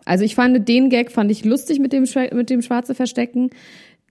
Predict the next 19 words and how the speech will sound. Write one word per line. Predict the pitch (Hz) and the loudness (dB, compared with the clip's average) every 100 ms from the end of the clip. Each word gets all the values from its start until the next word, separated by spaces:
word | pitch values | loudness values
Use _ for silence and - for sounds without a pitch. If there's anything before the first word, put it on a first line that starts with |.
| _ _ | _ _
Was | - 202 214 | -4 -4 -4
ich | - 214 - | -4 -4 0
nicht | 214 214 233 233 | 2 2 0 0
lustig | 226 226 - 214 - | -2 -2 -4 -6 -4
fand, | 208 190 196 190 202 190 185 | -2 0 0 -4 -8 -8 -2
war | 175 170 170 170 170 170 - _ _ _ _ _ _ | 0 0 0 0 -2 -4 -10 _ _ _ _ _ _
dieses | 196 180 170 | -4 -2 -2
mit | 180 | -2
den | 185 180 | 0 0
Vaginas. | 170 170 160 208 269 330 - - _ _ _ _ _ - - - - - - | 0 -2 0 0 0 -4 -8 -20 _ _ _ _ _ -20 -16 -16 -14 -18 -20
Something | - 214 202 208 | -6 -2 0 -2
is | - | 0
missing, | 208 220 226 214 208 | 0 2 0 2 0
missing | 214 233 202 | 0 0 0
vaginas. | 180 180 185 247 247 | 0 0 0 0 -2
Das | 208 | -4
war | 190 190 | -4 -2
so, | 190 | -2
ja, | 175 185 | -2 -2